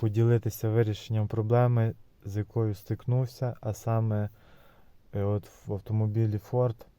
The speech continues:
Є така проблема, коли знімаєш клему з автом-, е, з акумулятора, блокується магнітола,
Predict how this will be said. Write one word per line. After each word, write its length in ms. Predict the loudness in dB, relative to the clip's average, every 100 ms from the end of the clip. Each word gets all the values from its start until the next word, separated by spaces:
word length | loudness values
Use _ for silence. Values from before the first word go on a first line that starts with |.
| -20 -20 _ -20 -20 -20 -20 -20 -20 -20 -20 -4
Є 140 | 0 0
така 180 | -2
проблема, 500 | -4 -2 2 4 4 2
коли 240 | 0 0
знімаєш 380 | 2 2 2 0
клему 300 | 0 0 0
з 60 |
автом-, 560 | -4 -4 -4 -2 -2 -2
е, 40 |
з 100 | -2
акумулятора, 720 | -4 -2 0 4 4 2 -2 -4
блокується 580 | -6 -4 -2 -2 -2
магнітола, 600 | -2 0 0 0 -2 -2